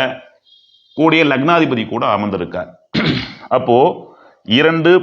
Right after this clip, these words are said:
பதினொன்னு இங்க வந்து பாத்தீங்க அப்படின்னா கனெக்ட் ஆயிடுச்சு. ஐந்து, ஏழு இந்த புதனும் இதனுடைய சூரியனும் இங்க இருக்காங்க. இந்த சமசப்த பார்வையில, இந்த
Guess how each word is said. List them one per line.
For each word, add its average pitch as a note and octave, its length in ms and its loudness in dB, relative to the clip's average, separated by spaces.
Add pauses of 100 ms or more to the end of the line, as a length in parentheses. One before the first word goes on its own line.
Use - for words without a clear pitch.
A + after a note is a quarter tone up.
பதினொன்னு B2+ 480 0 (200)
இங்க A#2 260 -2
வந்து A2 280 -2
பாத்தீங்க G#2+ 280 0
அப்படின்னா G2 320 -4
கனெக்ட் G#2+ 280 -2
ஆயிடுச்சு. E2+ 360 -2 (1500)
ஐந்து, F#3+ 400 2 (180)
ஏழு A2+ 200 2 (220)
இந்த B2+ 220 2 (1200)
புதனும் D#3+ 480 0 (560)
இதனுடைய C3 340 0
சூரியனும் A#2+ 560 2 (280)
இங்க A#2 140 2
இருக்காங்க. G2 360 -2 (280)
இந்த B2 160 2 (120)
சமசப்த C#3 600 0 (220)
பார்வையில, G#2+ 480 2 (1080)
இந்த F#2+ 100 -8